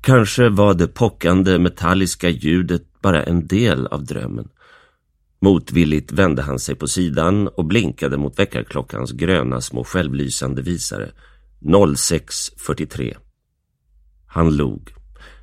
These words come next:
Det var bara en person som kunde komma på tanken att ringa honom vid den här tiden på morgonen. Han lyfte luren och mumlade överdrivet sömndrucket:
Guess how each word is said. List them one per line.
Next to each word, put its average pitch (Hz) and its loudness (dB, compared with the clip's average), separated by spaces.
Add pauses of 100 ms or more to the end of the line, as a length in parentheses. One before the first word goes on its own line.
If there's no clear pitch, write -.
(220)
Det 90 0
var 104 4
bara 90 4
en 101 2
person 78 -2
som 67 -6
kunde 67 -6
komma 71 -6
på 69 -6
tanken 71 -4
att 69 -8
ringa 92 -4
honom 69 -4
vid 69 -6
den 76 -4
här 65 -6
tiden 64 -8
på 62 -12
morgonen. 80 -6 (1160)
Han 90 4
lyfte 101 2
luren 85 4
och 80 -2
mumlade 73 2
överdrivet 71 0
sömndrucket: 57 -4